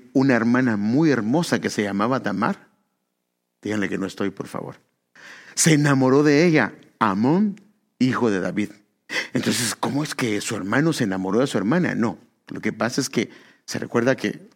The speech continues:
se lo voy a mostrar otra vez. David tenía varias esposas. Mical era una, Ahinoam era otra, Abigail era otra, Maaca era otra, Agit era otra, Abital era otra,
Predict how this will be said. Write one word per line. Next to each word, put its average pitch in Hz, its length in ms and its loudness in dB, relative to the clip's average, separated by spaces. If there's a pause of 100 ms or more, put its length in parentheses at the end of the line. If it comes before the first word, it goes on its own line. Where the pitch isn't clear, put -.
(1200)
se - 120 -10
lo 95 80 -8
voy 98 160 -6
a 104 40 -4
mostrar 107 260 -2
otra 127 200 -4
vez. - 280 -8 (1800)
David - 320 2
tenía 135 340 6
varias 131 680 2 (200)
esposas. - 840 -4 (200)
Mical 120 460 0
era 117 240 0
una, 117 320 0 (500)
Ahinoam 123 600 2
era 120 220 2
otra, 127 440 -2
Abigail 113 560 2
era 113 240 0
otra, 113 340 0 (260)
Maaca 123 480 2
era 117 200 2
otra, 131 480 -2
Agit 107 380 0
era 117 200 2
otra, 120 400 0 (100)
Abital 113 480 0
era 113 200 2
otra, 127 340 0